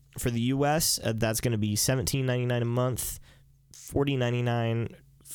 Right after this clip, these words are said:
uh, quarterly and a hundred nineteen ninety-nine annually.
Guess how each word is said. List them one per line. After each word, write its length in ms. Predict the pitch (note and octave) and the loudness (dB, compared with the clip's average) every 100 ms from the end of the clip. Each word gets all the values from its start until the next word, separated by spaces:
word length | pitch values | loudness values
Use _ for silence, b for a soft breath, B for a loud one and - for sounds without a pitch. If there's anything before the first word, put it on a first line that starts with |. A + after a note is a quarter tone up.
| - | -2
uh, 400 | G2+ G2+ D2+ C2 | 0 0 0 -2
quarterly 600 | - C#3 C3+ C3 B2 B2 | 0 0 2 2 0 0
and 140 | - - | 0 -2
a 40 | |
hundred 360 | - - A#2 A2+ | -2 -2 0 0
nineteen 560 | G#2 G#2 - A#2 A2 | 0 -2 -2 -2 0
ninety-nine 460 | G#2 G2 F#2+ F#2+ F2 | 0 0 0 -2 -2
annually. 560 | - F2 C#2+ C2 G1+ | -4 -4 -4 -4 -6